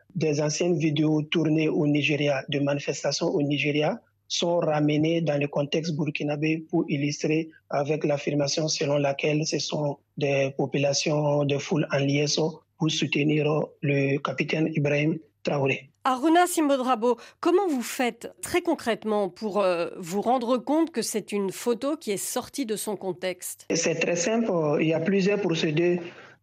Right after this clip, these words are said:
Speaker 1: dont Google Lens ou encore Search by Image, qui sont des applications. Vous téléchargez l'image au niveau de votre téléphone. Vous avez déjà téléchargé l'application. Vous ouvrez l'application.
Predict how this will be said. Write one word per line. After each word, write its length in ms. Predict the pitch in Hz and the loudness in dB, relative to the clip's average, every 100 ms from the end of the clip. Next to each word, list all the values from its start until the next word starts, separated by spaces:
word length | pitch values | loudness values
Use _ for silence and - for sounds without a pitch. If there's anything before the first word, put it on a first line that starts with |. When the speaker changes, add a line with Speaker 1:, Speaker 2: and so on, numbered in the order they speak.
| - | -6
Speaker 1:
dont 240 | 151 175 | -2 2
Google 480 | 160 185 175 175 170 156 | 2 2 2 2 2 2
Lens 320 | 165 175 175 | 2 2 0
ou 340 | 175 170 170 | 0 2 2
encore 520 | 156 151 170 156 147 143 - _ _ - | 0 -2 0 0 -2 -4 -16 _ _ -6
Search 360 | - 165 165 | -2 0 0
by 200 | 151 147 | 2 2
Image, 440 | 165 165 165 185 185 185 | 4 4 4 2 2 0
qui 100 | 165 | -4
sont 440 | 143 160 160 147 151 | -4 -2 0 -2 -2
des 260 | 139 135 | -2 -2
applications. 720 | 139 151 139 147 - 180 269 - - | -2 -4 -2 -2 -2 -2 -4 -8 -4
Vous 140 | 151 | -2
téléchargez 520 | 156 156 151 160 165 | 0 2 2 2 2
l'image 460 | 190 156 160 185 180 | 4 4 4 2 0
au 100 | 151 | 0
niveau 280 | 151 147 170 | 2 2 0
de 120 | 151 | 0
votre 340 | 135 143 156 156 | 0 -2 -2 -2
téléphone. 640 | 160 156 156 190 320 349 - _ - | 0 0 0 0 2 0 -2 _ -4
Vous 260 | 143 151 | 0 2
avez 220 | 151 147 147 | 2 2 2
déjà 260 | 147 160 | 2 0
téléchargé 540 | 165 156 151 151 143 165 | 0 0 0 0 0 2
l'application. 800 | 147 156 151 151 143 180 247 339 _ | 0 0 -2 -2 -2 0 -2 -4 _
Vous 200 | 147 147 | 0 2
ouvrez 260 | 156 160 170 | 2 2 2
l'application. 800 | 147 - 147 151 147 185 220 | 0 -2 -6 -4 -2 0 -2